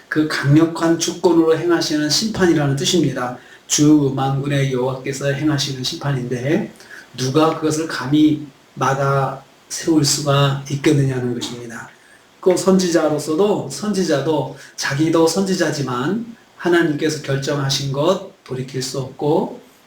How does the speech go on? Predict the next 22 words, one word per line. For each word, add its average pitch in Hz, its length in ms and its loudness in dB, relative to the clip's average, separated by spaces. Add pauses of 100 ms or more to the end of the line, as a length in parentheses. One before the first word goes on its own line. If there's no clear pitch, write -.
또 170 260 4
어떻게 147 360 -4
할 180 200 0
수 175 200 0
없기 143 240 -2
때문에 139 580 0 (300)
마음이, 147 720 2 (560)
마음이 135 500 0
너무나도 147 800 2 (340)
안타까운 131 600 -2
심정인 151 460 2
것입니다. 117 600 -4 (640)
여호와의 190 520 6
결정으로 165 540 0
실행되는 160 580 2
심-, 170 380 -4
실행되는 165 560 2
심판을 160 640 0
아무도 180 800 4
벗어날 147 500 -2
수가 165 520 0
없습니다. 127 840 -6